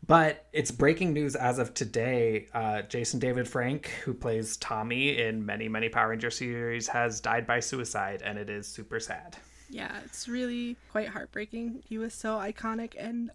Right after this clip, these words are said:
Speaker 2: obviously very beloved. So it's really frustrating and sad to hear.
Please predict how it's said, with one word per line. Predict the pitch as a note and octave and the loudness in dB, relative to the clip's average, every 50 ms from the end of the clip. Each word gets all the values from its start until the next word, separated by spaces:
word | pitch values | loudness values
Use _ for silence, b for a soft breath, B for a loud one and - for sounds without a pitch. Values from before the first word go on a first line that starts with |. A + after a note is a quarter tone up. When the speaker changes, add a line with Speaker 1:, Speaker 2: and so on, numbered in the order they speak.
| - - | -10 -8
Speaker 2:
obviously | - A3+ A3+ A3 A#3+ A#3 - - A#3+ | -6 -6 -4 -2 -4 -4 -4 -4 -6
very | A3+ A3 A3 A3 A3 | -4 -4 -2 -2 -2
beloved. | G#3 G#3+ G#3 G#3 B3 C#4+ C#4 C4+ B3+ C4+ C4 - _ _ _ _ _ - | -4 -4 -2 0 0 2 2 2 0 0 -2 -4 _ _ _ _ _ -12
So | - - - A3 G#3+ G#3+ A3 A3+ A3+ - - - | -8 -4 -2 -2 -2 -2 -2 -4 -8 -14 -14 -16
it's | - - - - | -10 -8 -6 -4
really | A3+ A3+ | -2 -4
frustrating | A3 - A#3 A3+ - - - A3+ A3 A#3 A#3 A#3 | -4 -4 -6 -6 -6 -4 -4 -4 -4 -4 -2 -4
and | A#3 A3+ | -4 -2
sad | - A#3+ A3+ A3+ A3+ G#3+ G#3+ | -2 -2 -2 -2 -4 -4 -6
to | A#3+ | -8
hear. | A3 - - C#4 B3+ - - - | -8 -6 -4 -4 -4 -4 -6 -8